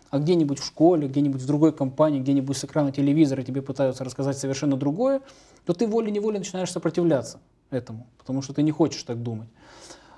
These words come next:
А, люди стараются читать, люди стараются искать. Благо, что сегодня открыто очень много архивов.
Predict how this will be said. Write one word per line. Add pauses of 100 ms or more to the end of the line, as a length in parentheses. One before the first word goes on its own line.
(180)
А, (680)
люди
стараются
читать,
люди
стараются
искать. (180)
Благо,
что
сегодня
открыто
очень
много
архивов.